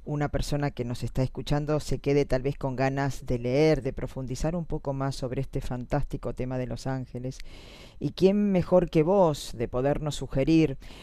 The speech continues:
literatura o tema, o libros, ¿no? Porque a veces vamos a las famosas librerías que conocemos todos y la verdad que la oferta de la literatura de ángeles especialmente, igual que otras mancias, pero de ángeles también es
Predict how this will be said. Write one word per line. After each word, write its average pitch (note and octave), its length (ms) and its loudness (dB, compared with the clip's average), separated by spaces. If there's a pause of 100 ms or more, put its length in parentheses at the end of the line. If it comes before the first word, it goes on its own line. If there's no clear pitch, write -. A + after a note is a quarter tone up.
(160)
literatura C#3 880 2
o B2+ 160 -2
tema, D#3+ 540 0
o C3 100 -2
libros, D3 680 0
¿no? D3+ 140 -2
Porque C#3 220 -2
a - 20 2
veces E3 240 6
vamos E3 380 4
a D3 60 4
las C#3 140 2
famosas D3 400 0
librerías D3+ 580 2
que C3+ 120 -4
conocemos C#3+ 540 -4
todos D#3 400 0
y - 20 0
la C3 140 -2
verdad B2+ 260 0
que E3 100 0
la C#3 100 -2
oferta D#3 600 4 (380)
de C#3+ 80 4
la C#3+ 80 6
literatura C#3+ 600 4
de D3 100 2
ángeles D3+ 420 2
especialmente, D3 960 0
igual B2 280 -4
que C#3 100 -6
otras B2+ 180 -4
mancias, D#3 380 0
pero A2+ 180 -4
de A2 80 -2
ángeles C3+ 380 -2
también C3+ 420 2
es D3+ 240 0